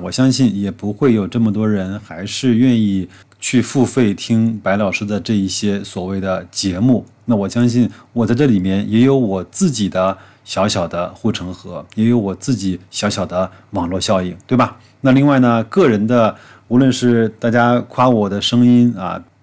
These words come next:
相对听起来比较踏实，让人放心，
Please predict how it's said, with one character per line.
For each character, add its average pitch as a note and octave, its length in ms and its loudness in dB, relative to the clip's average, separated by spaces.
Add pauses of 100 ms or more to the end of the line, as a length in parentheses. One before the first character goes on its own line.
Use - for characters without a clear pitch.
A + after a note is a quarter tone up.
(180)
相 C#3 240 2
对 A#2+ 320 4
听 C3 240 0
起 B2 140 -2
来 G2 180 0
比 G#2+ 180 0
较 G#2+ 340 2
踏 B2 220 0
实， G2+ 280 -4
让 G#2+ 180 -2
人 F#2+ 260 -4
放 G#2+ 280 0
心， A2 280 0